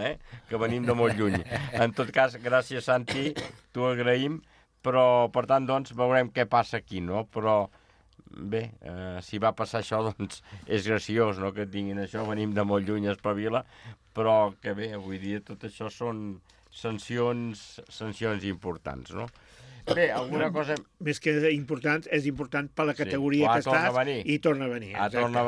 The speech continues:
Speaker 1: venir,
Speaker 2: És
Speaker 1: paga
Speaker 2: això.
Speaker 1: l'àrbit, és que... Però bé,
Speaker 2: És
Speaker 1: eh, si, imagina't, imagina't jugar a la Repitenca, no? Que o espaviles o, o surts per túnel.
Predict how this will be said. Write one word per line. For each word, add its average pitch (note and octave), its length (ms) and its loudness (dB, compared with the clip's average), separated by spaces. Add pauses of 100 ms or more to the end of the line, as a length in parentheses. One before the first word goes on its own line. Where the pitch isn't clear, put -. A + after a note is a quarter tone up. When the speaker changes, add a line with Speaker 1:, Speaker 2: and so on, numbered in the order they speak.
(100)
Speaker 1:
venir, E3 320 0
Speaker 2:
És D#3+ 100 -4
Speaker 1:
paga C3 240 2
Speaker 2:
això. C#3 80 4
Speaker 1:
l'àrbit, E3 640 0
és A2 260 -6
que... A2 140 -2 (800)
Però G2 160 -6
bé, C#3+ 140 -4
Speaker 2:
És - 100 -18 (500)
Speaker 1:
eh, G2+ 340 -6
si, A2 220 -12 (420)
imagina't, A2 460 -6
imagina't B2+ 480 -2
jugar D3+ 220 2
a D3 120 4
la C#3 120 -4
Repitenca, G#2+ 520 -6
no? C3 200 -8
Que A2+ 260 -8
o A2+ 160 -4
espaviles C#3+ 720 -2
o, G2+ 880 0 (380)
o - 120 -6
surts C3+ 240 -6
per A2 180 2
túnel. E2 420 -4